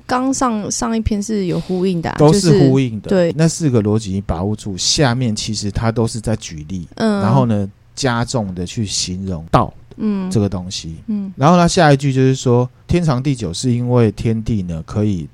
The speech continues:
Speaker 2: 以不自生为它的原则嘛，
Speaker 1: 嗯。
Speaker 2: 所以它能长生。”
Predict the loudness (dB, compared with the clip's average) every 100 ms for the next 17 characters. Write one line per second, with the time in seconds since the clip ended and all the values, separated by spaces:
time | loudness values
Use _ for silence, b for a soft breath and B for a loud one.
0 | _ -6 0 0 0 -2 0 0 0 -4
1 | -2 -2 -2 -2 -2 0 -2 -6 _ -2
2 | -2 -2 -6 -6 -6 -6 -4 -4 0 0
3 | 0 -2 -4 -8 -10 -8 -10